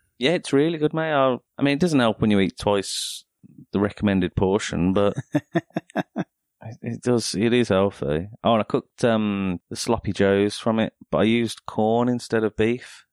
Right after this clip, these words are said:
Speaker 1: Basically, I was just trying to be
Speaker 2: Sin.
Speaker 1: extra healthy. Plus, I am trying to.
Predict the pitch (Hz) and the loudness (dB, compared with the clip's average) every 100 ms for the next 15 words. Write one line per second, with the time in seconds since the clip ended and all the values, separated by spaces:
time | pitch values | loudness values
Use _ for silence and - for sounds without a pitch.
0 | _ 139 - 117 - - 113 101 - 104 | _ -2 0 -2 -2 -2 0 0 2 0
1 | 107 101 104 101 98 101 - 107 107 104 | 0 -2 -2 2 2 0 0 -2 -2 -12
2 | _ _ _ _ _ _ _ _ _ _ | _ _ _ _ _ _ _ _ _ _
3 | 147 185 180 165 156 - 143 | -4 0 2 0 0 0 0